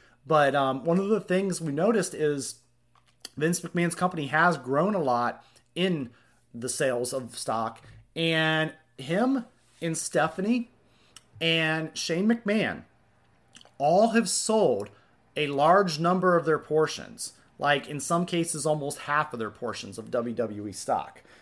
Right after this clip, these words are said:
And, um, also Stephanie and Triple H, of course, sold a, you know, large portions each that they had. Shane kinda tapped out with it a little while ago, and Vince has been selling his stock too. So that, to me, he did that about a year ago, and he dumped a bunch of stock.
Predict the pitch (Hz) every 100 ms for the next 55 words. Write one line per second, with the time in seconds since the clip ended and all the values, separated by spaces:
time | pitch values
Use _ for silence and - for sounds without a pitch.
0 | _ - 156 156 156 151 147 139 135 -
1 | 156 156 160 143 175 165 170 151 - 165
2 | 143 147 143 147 156 139 - 143 135 117
3 | 117 _ _ _ _ - 107 104 139 139
4 | 135 - 143 - 135 117 131 151 - 123
5 | 139 139 147 143 135 - - - - 147
6 | 151 143 - - 143 131 151 139 143 139
7 | 123 139 151 139 135 143 135 123 - 139
8 | 135 135 139 131 117 139 175 185 151 175
9 | - 160 160 143 185 180 156 131 - -
10 | 185 90 - 139 123 - - - 147 180
11 | 180 - 156 175 208 151 165 185 185 180
12 | 175 175 160 156 214 175 147 135 123 147
13 | 180 165 120 135 127 120 - 170 117 -